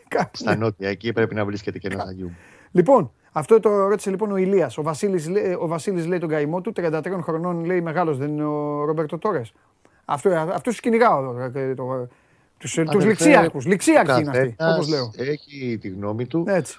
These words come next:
Speaker 2: Ο προπονητής και τριάντα πέντε να είναι κάποιος,
Speaker 1: Έτσι.
Speaker 2: άμα του κάνει αυτό που θέλει
Speaker 1: Α,
Speaker 2: να
Speaker 1: ναι,
Speaker 2: κάνει,
Speaker 1: όχι.
Speaker 2: θα το πάρει.
Speaker 1: Λοιπόν.
Speaker 2: Και στον Αποέλ με τριάντα εξάχρονους, δύο τριάντα εξάχρονους έφτασε στους οκτώ του Champions League πριν δέκα
Speaker 1: Έλα,
Speaker 2: χρόνια.
Speaker 1: βρε, κουβέντα θα κάνουμε. Λοιπόν, και ο Βασίλης,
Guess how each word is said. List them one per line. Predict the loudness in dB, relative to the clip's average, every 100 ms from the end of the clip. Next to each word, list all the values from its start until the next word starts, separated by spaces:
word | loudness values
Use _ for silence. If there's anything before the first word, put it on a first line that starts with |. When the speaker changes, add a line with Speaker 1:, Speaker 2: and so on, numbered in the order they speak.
| _
Speaker 2:
Ο | 0
προπονητής | 0 2 0 2 0 0 -2
και | -4
τριάντα | 0 2 2
πέντε | 2 2 2
να | 0 -2
είναι | -4
κάποιος, | 2 2 2
Speaker 1:
Έτσι. | 0
Speaker 2:
άμα | 0 0 -4
του | -6 -6
κάνει | 2 2 2
αυτό | -4 -6
που | -8
θέλει | 0 2
Speaker 1:
Α, |
Speaker 2:
να | 2
Speaker 1:
ναι, | 0
Speaker 2:
κάνει, | -2
Speaker 1:
όχι. | -4
Speaker 2:
θα | -8
το | -12
πάρει. | -8 -6 -8 -16 _
Speaker 1:
Λοιπόν. | -2 2
Speaker 2:
Και | 4
στον | 4
Αποέλ | 2 2 0
με | -2 -2
τριάντα | 0 2
εξάχρονους, | 0 0 0 -2 -4 -8 _ _ _
δύο | -4
τριάντα | 0 0 0
εξάχρονους | 0 0 0 -2
έφτασε | -4 -4 -4
στους | -8
οκτώ | -6 -4
του | -4 -2
Champions | -2 -2 -4
League | -4
πριν | -6 -4
δέκα | -4
Speaker 1:
Έλα, | -2
Speaker 2:
χρόνια. | -2 -2
Speaker 1:
βρε, | -4
κουβέντα | -2 0
θα | 0
κάνουμε. | -2 -2 -4
Λοιπόν, | -2
και | 2
ο | 4
Βασίλης, | 4 2 0 0 -2